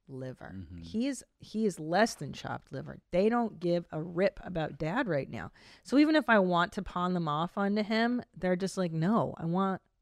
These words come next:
Speaker 1: mommy,
Speaker 2: Yeah.
Speaker 1: mommy, mommy, mommy, mommy." I hear it, uh, so much. And, um, <clears throat> especially, uh, during this pandemic time, like, there are days where your needs don't get met. Your needs as an adult, just to sit there and stare or watch an episode of The Crown or, like,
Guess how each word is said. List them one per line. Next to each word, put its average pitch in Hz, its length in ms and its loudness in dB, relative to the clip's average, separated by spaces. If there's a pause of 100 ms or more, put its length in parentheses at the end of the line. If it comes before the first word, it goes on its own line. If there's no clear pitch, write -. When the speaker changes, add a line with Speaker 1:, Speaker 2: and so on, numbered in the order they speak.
(120)
Speaker 1:
mommy, 180 520 -4
Speaker 2:
Yeah. - 60 -12
Speaker 1:
mommy, 175 380 -2 (140)
mommy, 196 460 -2
mommy, 190 400 0 (100)
mommy." 202 320 -4
I - 40 -8
hear 180 220 -6
it, - 80 -10
uh, 160 80 -10
so 208 160 -8
much. 208 180 -6 (720)
And, 220 220 4
um, 190 360 2 (120)
<clears throat> 269 440 6 (100)
especially, 220 500 4
uh, 180 100 8
during 180 280 2
this 170 140 -2
pandemic 180 460 0
time, 156 280 -2
like, 147 200 -6
there 180 160 4
are 247 60 4
days 202 260 2
where 175 120 0
your 165 160 -2
needs 147 240 -6
don't 147 160 -6
get 131 160 -10
met. 131 280 -4 (540)
Your 185 220 4
needs 131 280 -4
as 156 160 -4
an 160 80 -2
adult, 151 480 -2
just 170 200 -6
to 170 80 -6
sit 180 280 -4
there 139 240 -4
and 147 160 -8
stare 123 480 -4
or 160 140 -2
watch 156 280 -2
an 160 100 -4
episode 175 400 -2
of 175 80 -4
The 180 80 -4
Crown 135 640 -4
or, 160 160 -6
like, 151 340 -6